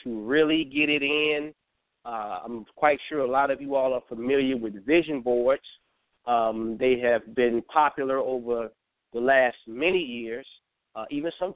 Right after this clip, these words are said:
churches actually take vision boards and actually utilize it. I know some churches receive some backlash for it because they're saying, you know, "What are these doing in the house of God?" But it's clear that they really don't read their Bible, uh, or better yet, really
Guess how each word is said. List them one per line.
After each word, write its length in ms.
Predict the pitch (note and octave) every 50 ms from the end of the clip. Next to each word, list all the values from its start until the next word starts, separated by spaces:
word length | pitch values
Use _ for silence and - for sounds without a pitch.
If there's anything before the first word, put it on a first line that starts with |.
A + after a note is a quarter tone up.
| - -
churches 340 | E3 G3+ G3+ - - A2 G#2+ A2
actually 380 | B2+ B2 - - - B2 A2 -
take 240 | - B2+ A#2 - _ -
vision 320 | C3 C3 A#2+ - A#2+ A2+
boards 400 | G#2+ A2+ A2 A2 A2+ G#2+ G#2+ -
and 160 | - G#2 F#2+ F#2 - - - - _ _ _ _ _
actually 400 | - B2 B2+ B2 - - B2 A#2
utilize 540 | G#2+ A2+ B2 B2 A#2+ A2+ A2+ A2 A2 G#2+ G#2 G2+
it. 80 | G2+
I 60 | G2+ G#2
know 160 | A2+ G#2+ G2+ -
some 140 | - C3 C#3+ -
churches 300 | - C3+ B2 A#2 - A2 -
receive 340 | A2 A2+ - - B2 A#2 A2+
some 140 | - G#2+ G2+
backlash 540 | F#2 B2 C3 C3+ C3+ - G#2+ G#2+ G#2+ G#2+ G2+ - -
for 220 | - A2 G#2 G#2 G#2+
it 60 | -
because 340 | - G#2+ - - A2 G2+ G2 - _ _ _ _ _ _ _ _ _ _
they're 120 | - A2 - -
saying, 240 | A#2 G#2+ G#2 G#2+
you 80 | A2+ A2
know, 140 | G2+ F#2 F2+
"What 160 | F#2 G2+ A2
are 60 | A2+
these 260 | G#2+ A2 A2 G#2+ G2+
doing 240 | - A#2 A2 A2 G#2+
in 80 | G#2+ G2
the 60 | G2+
house 260 | G2 A#2 A2+ G#2+ G2+ - -
of 60 | _ _ -
God?" 380 | A2+ G#2+ A2 A2+ A2 G2+ G2 F2 -
But 180 | - G#2+ G#2 - _ _ _ _ _ _ _ _ _ _
it's 120 | A2 - - - -
clear 160 | D#3+ D3+ C3+
that 140 | A#2 A2 -
they 120 | - A#2
really 260 | A#2 A2 B2 A#2 A#2 A2
don't 220 | A2 G#2 G#2 F#2+
read 240 | G#2+ A2+ A2+ G#2+ -
their 120 | - G2+
Bible, 520 | F#2 F2 A2+ A2 A#2 A2+ G#2 F2+ F2+ F#2 - _ _ _ _ _ _ _ _ _ _ _ _ _ _ - - - _ _ _ _ _ _
uh, 100 | A2+ A2
or 200 | - - C3 A2+
better 240 | A2+ A#2 C3 C3 A#2
yet, 280 | A#2+ A2+ A#2+ A#2 G#2 G#2+
really 180 | A#2 A2 G2+